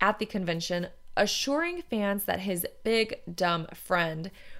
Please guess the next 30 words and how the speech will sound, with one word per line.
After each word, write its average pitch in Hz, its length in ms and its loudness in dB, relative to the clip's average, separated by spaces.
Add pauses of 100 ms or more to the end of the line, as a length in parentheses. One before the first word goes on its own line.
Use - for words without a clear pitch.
was 240 280 6
doing 277 240 0
fine 294 540 4
and 196 220 -2
taking 220 340 -2
care 190 400 4
of 180 120 2
the 185 100 0
situation. - 800 -6 (1080)
He 214 200 2
also 196 300 6
said 202 240 4
that 190 160 6
when 190 140 0
Padalecki 180 520 2
returned 190 380 -2
to 277 100 -6
set 277 380 2
last 180 300 0
Wednesday, 175 540 0 (440)
they 247 140 4
poked 403 440 2
fun 262 300 4
and 214 300 0
brought 233 260 2
him 349 260 -6
onto - 320 0
set - 340 2
in 175 120 -2
handcuffs. - 840 -6